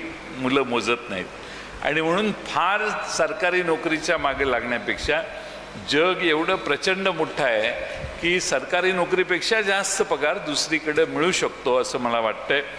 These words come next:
आणि त्या दृष्टीनं आपल्या शाळेतल्या मुलांना आपण मार्गदर्शन कराल असा मला विश्वास आहे. आज मला इथं आपण बोलवलं, आज फार डॉक्टर बाबासाहेब आंबेडकरांचा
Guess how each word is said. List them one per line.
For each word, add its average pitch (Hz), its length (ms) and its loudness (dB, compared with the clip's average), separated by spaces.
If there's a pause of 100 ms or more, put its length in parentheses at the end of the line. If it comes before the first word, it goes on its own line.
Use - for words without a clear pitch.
(280)
आणि 127 180 -4
त्या 160 140 4
दृष्टीनं 160 480 -2
आपल्या 143 360 0
शाळेतल्या 131 460 0
मुलांना 127 440 0
आपण 131 380 0
मार्गदर्शन 120 760 -2
कराल 123 360 2 (140)
असा 123 240 0
मला 113 200 2
विश्वास 120 560 -2
आहे. 147 140 0 (580)
आज 127 580 0 (240)
मला 120 220 2
इथं 127 280 0
आपण 123 340 0
बोलवलं, 131 420 4 (680)
आज 135 240 0 (640)
फार 151 540 0 (680)
डॉक्टर 127 300 0
बाबासाहेब 131 560 2
आंबेडकरांचा 135 960 2